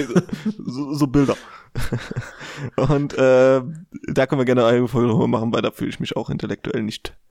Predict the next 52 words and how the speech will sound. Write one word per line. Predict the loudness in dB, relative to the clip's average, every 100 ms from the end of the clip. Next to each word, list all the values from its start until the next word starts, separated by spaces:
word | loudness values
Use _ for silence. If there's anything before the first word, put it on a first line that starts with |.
| _ _ _
nicht | 0 2
in | 4
der | 6
Lage | 6 6 4
zu | -2 -4
irgendwie. | -2 -2 -4 -6
Also | -6 -6
da | -8 -8
hab | -6
ich |
auch | -6
keinen | -2 -2 -2
Zugang | -2 -2 -2
zu. | -2 -2 -2 -12 -20 -12
Äh, | 0 4 6 6
dann | 4 4
würde | 4
ich | 4
sagen, | 2
wissenschaftliche | 2 -2 -4 -2 -4 0
Texte | 0 0
gelten | 0 0 0
aktuell | 0 0 0
nicht | 0
als | -2
Kunst, | 0 0 0 -2
deswegen | -2 0 0 0 -2 0
gilt | 0
das | 2
auch | 0 -2
nicht, | -2 -4
wo | -2
ich | -2 -2
mich | -6 -6
intellektuell | -4 -4 -2 -2 0
nicht | -2 -6 -6
in | 0
der | 2
Lage | 2 -2 -4 _ _
manchmal | -4 -2 0 -2 2
sehe. | 2 2 0 -10 -20 -20 -20 -20 -20 _
Ähm, | 2 6 6 6 4
Crimes | 2 2
of | -2
the | -6
Future | -6 -2 -2
ist | -2
ein | -4
gutes | -2 -4
Beispiel | 0 0 0 -4
dafür, | -6 -2 0 2
weil | 4 6 6 4